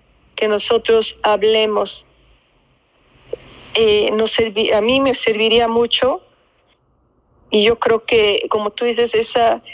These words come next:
saber qué está pasando del otro lado del río Bravo es primordial, porque vivimos, somos países, México, Estados Unidos, somos países vecinos, y no nos conocemos.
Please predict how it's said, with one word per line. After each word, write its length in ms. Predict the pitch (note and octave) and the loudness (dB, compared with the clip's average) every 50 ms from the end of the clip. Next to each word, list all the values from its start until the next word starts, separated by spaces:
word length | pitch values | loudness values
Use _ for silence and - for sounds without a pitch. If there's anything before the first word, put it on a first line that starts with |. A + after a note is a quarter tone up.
| - - | -20 -16
saber 420 | - - A#3 G#3+ G#3 A3+ B3+ B3 | -6 -2 0 2 2 2 0 2
qué 80 | - C4+ | 0 -2
está 240 | B3+ - - B3+ | -2 -2 -4 -6
pasando 560 | B3 - - A#3+ - - A#3 A#3 A3+ A3+ A3+ G#3+ | -4 -4 -4 -4 -2 -2 -2 0 0 0 0 0
del 180 | G#3+ G3+ G3+ | 0 0 0
otro 280 | G#3+ A3 A3 - B3 A#3+ | -2 -2 0 2 2 4
lado 320 | A#3 A#3 A3+ A3+ A3 A3 | 4 4 4 2 2 2
del 180 | A3 G#3+ G3+ G3+ | 2 2 0 -2
río 240 | G3+ G#3 G#3+ G#3+ G#3 | -2 -2 -2 -2 -2
Bravo 460 | G3+ G#3 G#3 G3+ G3+ G3+ G#3+ A3 A#3 - _ _ _ _ _ _ _ _ _ _ _ _ _ _ _ _ _ _ - _ _ - - - - - - - - - | -2 -2 0 0 0 -2 -4 -6 -8 -12 _ _ _ _ _ _ _ _ _ _ _ _ _ _ _ _ _ _ -20 _ _ -20 -20 -20 -20 -20 -20 -12 -4 -4
es 140 | A3+ A3 | -4 -2
primordial, 840 | - - C4 B3+ A#3+ A#3 A3 G#3+ G#3 G#3 G#3 G#3 G#3 G3 F#3 G3 G#3 | -2 0 0 2 2 2 2 2 2 0 0 0 0 0 -2 -2 -4
porque 300 | - - - - - A3 | -4 -6 -4 -4 -6 -6
vivimos, 680 | G3+ G#3 G3+ A3 G#3+ A3 A#3 A#3+ B3+ C4 C4+ - - - - - - - - | -4 -2 -2 0 2 2 2 2 2 2 0 -2 -6 -12 -16 -20 -20 -20 -10
somos 340 | - - B3 B3+ C#4 C4+ - | -4 -2 0 0 0 0 -2
países, 540 | - - A3+ A3 A3+ A3 G#3 - G#3+ G#3 A3 | -2 0 2 2 2 0 -2 -2 -2 0 0
México, 420 | A3 A#3 A#3+ - B3+ A#3+ - - | 0 0 0 0 -2 -2 0 -2
Estados 500 | A#3+ A#3 - - A3+ G#3+ A3 A3 A3 - | -2 -2 0 0 2 2 2 0 0 -2
Unidos, 340 | A3 A3 A3 A3 A3 A3 A3 | -2 0 2 2 2 0 0
somos 300 | - A3+ A3 A3 A3+ A3+ | -2 -2 0 0 -2 -2
países 440 | - - G#3+ G#3+ G#3+ - A3+ A3 G#3 | -2 0 0 0 0 0 -2 0 0
vecinos, 640 | G#3+ G3+ - B3+ B3+ C4 A#3+ G#3 G#3+ B3+ - - _ _ _ _ _ _ _ _ _ _ _ _ _ _ _ - - - - - - - - - - - - - - - | 0 0 2 2 2 2 2 0 0 -2 -4 -10 _ _ _ _ _ _ _ _ _ _ _ _ _ _ _ -20 -20 -20 -20 -20 -20 -20 -20 -20 -20 -20 -20 -20 -8 -4
y 100 | - A3+ | -2 0
no 140 | A#3+ C#4 | 2 2
nos 160 | D#4+ F4+ F4 - | 2 0 -2 -2
conocemos. 760 | - C4+ A#3+ A#3+ A#3+ - D4 D#4 F4 D4 G#3+ - - - | 0 0 0 0 0 0 0 0 0 0 -2 -4 -8 -10